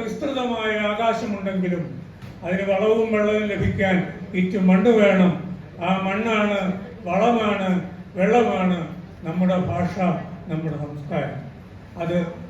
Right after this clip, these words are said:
നമ്മുടെയൊക്കെ മനസ്സിലുണ്ടാകട്ടെ. നിങ്ങൾക്കെല്ലാം നന്മ നേരുന്നു. ഈ മലയാളം കയ്യെഴുത്ത് മത്സരത്തിൽ പങ്കെടുത്തിട്ടുള്ളവരും ഇതിൽ, ഇതിന് നേതൃത്വം നൽകുന്നവരും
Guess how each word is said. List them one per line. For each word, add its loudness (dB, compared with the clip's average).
നമ്മുടെയൊക്കെ -2
മനസ്സിലുണ്ടാകട്ടെ. 6
നിങ്ങൾക്കെല്ലാം 4
നന്മ 4
നേരുന്നു. 6
ഈ -2
മലയാളം 4
കയ്യെഴുത്ത് 4
മത്സരത്തിൽ 0
പങ്കെടുത്തിട്ടുള്ളവരും 2
ഇതിൽ, 2
ഇതിന് 6
നേതൃത്വം 6
നൽകുന്നവരും 0